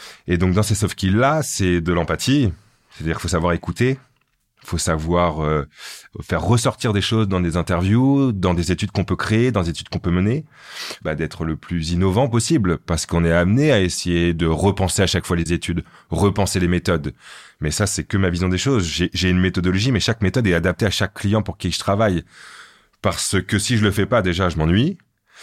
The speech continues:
Et le but aussi de notre métier, c'est d'intellectualiser ce qu'on fait. Et ça part par repenser ce qu'on fait à chaque fois. Euh, j'ai pas une reco qui ressemble à une autre, j'ai pas, euh, euh, une méthodologie qui ressemble à une autre, et donc il faut toujours innover et, et avoir envie d'innover.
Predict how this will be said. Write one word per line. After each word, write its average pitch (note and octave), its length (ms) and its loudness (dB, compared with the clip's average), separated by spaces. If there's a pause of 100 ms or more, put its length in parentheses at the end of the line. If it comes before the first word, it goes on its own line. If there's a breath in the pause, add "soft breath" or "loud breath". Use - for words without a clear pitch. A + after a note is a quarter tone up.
(280 loud breath)
Et F#2+ 380 2
le G2 600 0
but A#2 300 2
aussi G2+ 180 0
de F#2 40 2
notre F2+ 140 4
métier, F2 260 0
c'est A2 120 -2
d'intellectualiser F2+ 720 0
ce - 80 -6
qu'on G#2 160 -2
fait. G2 420 -2
Et E2+ 140 -4
ça D#2+ 160 -2
part - 260 0
par G2+ 300 0
repenser F#2+ 480 0
ce - 80 -4
qu'on F2+ 100 0
fait F2 140 -2
à D#2+ 60 0
chaque - 180 -6
fois. - 240 -8 (560 loud breath)
Euh, E2+ 160 2
j'ai F2 160 2
pas A2 160 0
une G#2 100 0
reco F#2+ 300 0
qui - 100 -6
ressemble D#2+ 300 -2
à - 20 2
une F2+ 160 4
autre, B2 320 2
j'ai E2+ 180 0
pas, E2+ 460 0
euh, D#2 380 -2 (100)
euh, E2 120 -6 (180)
une F#2+ 120 0
méthodologie F2+ 520 0
qui - 100 -4
ressemble D#2 300 -2
à D2+ 60 2
une F#2+ 120 2
autre, B2 340 0
et E2+ 140 -2
donc A#2 400 -2
il F2+ 60 -4
faut A#2 160 2
toujours A#2+ 500 0
innover G2 440 0
et, F#2+ 260 -6 (160)
et E2+ 80 2
avoir G2+ 320 2
envie F#2 240 -2
d'innover. E2 380 -4